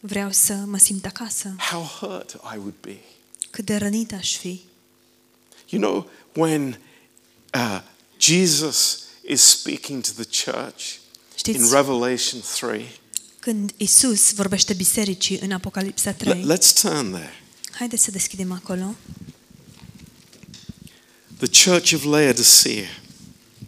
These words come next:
Speaker 1: Bisericii din Laodice-, Laodicea.
Speaker 2: You know, we, we often associate this verse
Speaker 1: Adesea asociem acest verset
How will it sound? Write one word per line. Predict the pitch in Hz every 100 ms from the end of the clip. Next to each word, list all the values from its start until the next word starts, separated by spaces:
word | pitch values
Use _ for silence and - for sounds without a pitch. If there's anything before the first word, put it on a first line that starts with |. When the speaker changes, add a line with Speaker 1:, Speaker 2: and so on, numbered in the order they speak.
| - - -
Speaker 1:
Bisericii | 208 - 233 226 -
din | 190 202 196 196
Laodice-, | 196 190 196 - 214 - _ _ - -
Laodicea. | 208 202 185 190 - 202 185 - - -
Speaker 2:
You | 156
know, | 214 196 -
we, | - 175 190 165
we | 190 180
often | 175 240 - - - 180 131 113 - - - - -
associate | 147 - - 190 220 - - 185 180 175 165 139
this | 143 -
verse | 127 117 90 - - - - - - _ _ - -
Speaker 1:
Adesea | 233 202 214 - 220 240
asociem | - 208 - 214
acest | 202 190 190
verset | 196 - - 202